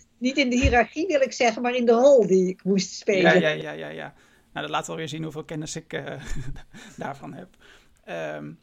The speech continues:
Speaker 2: maar hoe, hoe, hoe is dat eigenlijk gegaan? Hoe ben je daar, eh, hoe ben je daar terechtgekomen en hoe komt het, hoe ben je nu op deze positie, eh, terechtgekomen?
Speaker 1: Ja, k-, mij was ook gevraagd om in de voorbereiding van het afsluiten van het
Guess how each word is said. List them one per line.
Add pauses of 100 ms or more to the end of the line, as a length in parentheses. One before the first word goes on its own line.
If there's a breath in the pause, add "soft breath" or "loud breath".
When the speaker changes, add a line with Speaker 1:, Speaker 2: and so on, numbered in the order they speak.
(220)
Speaker 2:
maar
hoe,
hoe,
hoe
is
dat
eigenlijk
gegaan?
Hoe
ben
je
daar,
eh, (460)
hoe
ben
je
daar
terechtgekomen
en
hoe
komt
het,
hoe
ben
je
nu
op
deze
positie,
eh, (120)
terechtgekomen? (1080)
Speaker 1:
Ja,
k-, (280)
mij
was
ook
gevraagd
om
in
de
voorbereiding
van
het
afsluiten
van
het